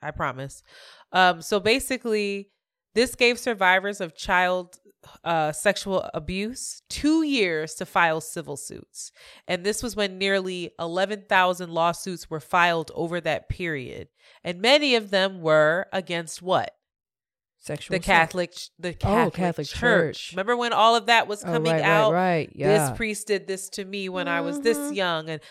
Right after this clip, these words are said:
Speaker 1: these were
Speaker 2: Interesting.
Speaker 1: older adults saying this.
Speaker 2: God damn it.
Speaker 1: But they were finally able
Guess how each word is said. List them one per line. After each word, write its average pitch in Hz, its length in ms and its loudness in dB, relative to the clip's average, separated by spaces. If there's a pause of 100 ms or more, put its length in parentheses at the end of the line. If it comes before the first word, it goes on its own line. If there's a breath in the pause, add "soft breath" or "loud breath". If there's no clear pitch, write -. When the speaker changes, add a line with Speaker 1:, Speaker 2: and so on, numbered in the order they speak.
(100)
Speaker 1:
these 233 240 2
were 269 100 2
Speaker 2:
Interesting. 214 200 0
Speaker 1:
older 233 360 6
adults 208 720 4
saying 254 580 0
this. 151 300 -4
Speaker 2:
God 151 200 -14 (200)
damn 311 220 2
it. - 40 0
Speaker 1:
But 254 340 8
they 214 120 2
were 202 160 2
finally 208 640 -4 (120)
able 180 560 -2